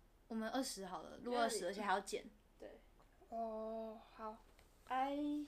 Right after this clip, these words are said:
Speaker 3: 啊，就没东西可以聊了。怎么办？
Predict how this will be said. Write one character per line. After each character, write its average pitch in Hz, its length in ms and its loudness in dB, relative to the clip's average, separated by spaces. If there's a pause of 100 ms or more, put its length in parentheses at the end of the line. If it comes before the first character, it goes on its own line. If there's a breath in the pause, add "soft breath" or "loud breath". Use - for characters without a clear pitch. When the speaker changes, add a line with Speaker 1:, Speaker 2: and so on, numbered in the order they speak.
(720)
Speaker 3:
啊， 311 140 6 (120)
就 302 320 4
没 220 300 0
东 240 220 -2
西 240 120 -4
可 214 180 -8
以 180 60 -8
聊 - 180 -12
了。 - 160 -12 (1900 soft breath)
怎 - 80 -6
么 226 60 -6
办？ 240 340 4